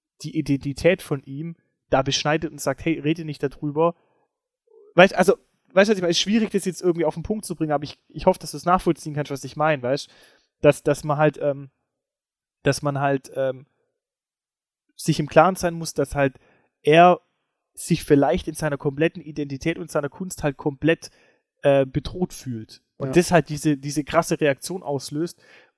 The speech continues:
Speaker 1: o-, und, und auch gar nicht ihm die Möglichkeit gibt, sich halt da tatsächlich irgendwie auch distanziert mit der Sache zu beschäftigen, weil es halt seine eigene Person ist.
Speaker 2: Ja, was man aber auch sagen muss, ist also, ich mein, in Deutschland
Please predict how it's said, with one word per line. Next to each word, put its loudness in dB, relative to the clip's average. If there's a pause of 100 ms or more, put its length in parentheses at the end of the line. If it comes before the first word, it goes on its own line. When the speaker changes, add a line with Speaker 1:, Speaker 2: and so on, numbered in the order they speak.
Speaker 1:
o-, -4 (100)
und, 0
und -10
auch 0
gar 4
nicht -8 (120)
ihm -8
die -8
Möglichkeit -2
gibt, -10
sich -10
halt 0
da 0
tatsächlich -4
irgendwie -8
auch 0 (300)
distanziert -2
mit -6
der 0
Sache -2
zu -12
beschäftigen, -6
weil 2
es -10
halt -2
seine -8
eigene -6
Person -8
ist. -18 (340)
Speaker 2:
Ja, -2
was -2
man 4
aber 6
auch 4
sagen 2
muss, -2
ist -10
also, 0
ich -8
mein, -2
in -6
Deutschland 0